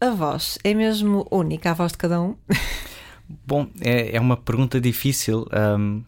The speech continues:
Speaker 2: a, a voz é um, é um conceito assim um bocadinho difícil de explicar inicialmente. Ahm, é uma, é uma característica exclusivamente humana, portanto, excluindo toda ca-, todas aquelas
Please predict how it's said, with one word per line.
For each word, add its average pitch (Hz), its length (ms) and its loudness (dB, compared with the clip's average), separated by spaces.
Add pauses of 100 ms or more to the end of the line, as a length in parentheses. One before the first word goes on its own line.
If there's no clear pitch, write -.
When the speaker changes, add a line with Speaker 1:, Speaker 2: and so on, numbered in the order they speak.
(120)
Speaker 2:
a, 110 220 -4
a - 20 0
voz 107 240 0
é 120 60 0
um, 113 160 0
é 107 80 -2
um 104 80 0
conceito 107 400 -4
assim 110 140 -2
um - 20 2
bocadinho 107 280 0
difícil 101 440 -4
de - 60 -6
explicar 101 580 -4
inicialmente. 98 680 -2 (720)
Ahm, 110 480 2 (380)
é 110 200 4
uma, 113 540 2 (420)
é 127 80 2
uma 139 140 6
característica 143 680 0 (480)
exclusivamente 131 640 0
humana, 95 380 2 (160)
portanto, - 400 -6
excluindo 107 520 0
toda 104 220 0
ca-, 101 180 -6
todas 101 360 0
aquelas 110 460 -2